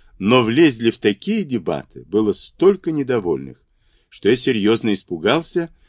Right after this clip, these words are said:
и предложил вернуться к уравниловке, выдать тринадцатую зарплату по полставки, как на многих заводах,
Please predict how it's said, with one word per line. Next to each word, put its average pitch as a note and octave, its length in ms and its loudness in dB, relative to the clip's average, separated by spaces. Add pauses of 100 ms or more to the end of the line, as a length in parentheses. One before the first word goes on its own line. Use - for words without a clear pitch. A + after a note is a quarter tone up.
(220)
и F2+ 120 -8
предложил F2 540 0
вернуться A2 680 -2
к - 120 -16
уравниловке, G#2+ 920 0 (240)
выдать G2 500 -2
тринадцатую G2+ 640 -2
зарплату E2 720 -6 (220)
по - 100 -10
полставки, - 800 -10 (480)
как - 180 -8
на G#2 120 0
многих E2 380 -2
заводах, F2 500 -4